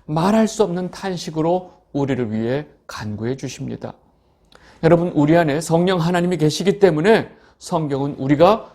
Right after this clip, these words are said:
성전인 것을 알지 못하느냐라고 말하고 있습니다. 여러분, 이 정도만 말씀드려도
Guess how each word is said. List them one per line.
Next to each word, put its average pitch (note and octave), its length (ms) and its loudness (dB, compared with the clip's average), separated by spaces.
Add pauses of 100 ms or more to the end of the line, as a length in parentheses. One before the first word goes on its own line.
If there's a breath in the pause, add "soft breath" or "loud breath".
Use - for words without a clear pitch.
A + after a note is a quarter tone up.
(120)
성전인 E3+ 720 0
것을 D#3+ 240 0
알지 D#3 260 4
못하느냐라고 F3+ 1300 2 (140)
말하고 G#2 360 -14
있습니다. - 520 -12 (680 soft breath)
여러분, F#3+ 280 6
이 F#3+ 140 -2
정도만 G#3 480 4
말씀드려도 B2+ 1120 -6